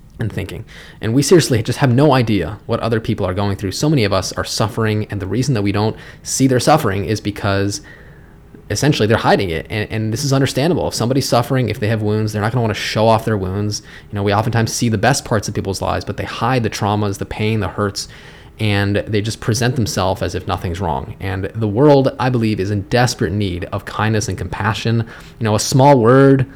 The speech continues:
a kind gesture, it might seem silly and it might seem super just, like, unnecessary, and it might feel like a burden, but honestly speaking, you can save a life. So if this podcast did nothing else but inspire you to notice where there's judgments,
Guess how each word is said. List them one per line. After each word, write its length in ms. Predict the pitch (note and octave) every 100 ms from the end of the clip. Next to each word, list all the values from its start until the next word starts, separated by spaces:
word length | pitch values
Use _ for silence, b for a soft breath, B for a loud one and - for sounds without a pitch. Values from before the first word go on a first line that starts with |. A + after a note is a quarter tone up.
| B B
a 80 | -
kind 300 | - C3+ B2
gesture, 540 | A2 A2+ - C3 C3+
it 60 | -
might 180 | A2 B2+
seem 220 | - C#3+
silly 440 | C3 - C3+ C#3
and 60 | G#2+
it 60 | F#2+
might 200 | A2+ A#2+
seem 180 | C3
super 400 | A#2 - B2+ B2+
just, 300 | A#2 A2 -
like, 100 | - A2
unnecessary, 800 | A#2 A#2 - - A2+ A2+ A2+ A2 B B B - -
and 120 | F2+
it 40 |
might 200 | G#2+ C#3
feel 120 | E3
like 140 | D#3 D3+
a 60 |
burden, 420 | C3 C3 A2+ G#2 A#2
but 140 | A2
honestly 300 | A#2 D#3+ D3+
speaking, 500 | C3+ C#3 C3+ F#2+ F#2+
you 140 | - A#2+
can 160 | -
save 240 | C#3+ B2+ A2+
a 60 |
life. 420 | F#2+ D#2+ - - - B B B
So 260 | - A2 G#2
if 160 | G#2+
this 120 | A#2+ -
podcast 440 | C#3+ D#3 E3+ D3+
did 100 | A2
nothing 340 | G#2+ B2+ D#3
else 280 | A#2+ G2+ -
but 160 | - G#2+
inspire 560 | G#2+ G2+ - G#2+ D#3
you 280 | B2+ G2 G2 - B B -
to 300 | A#2+ G#2+ G2
notice 440 | G#2+ A#2 E3+ A#2+
where 120 | B2+ A#2
there's 160 | A2
judgments, 540 | - G#2+ A2 G#2 G#2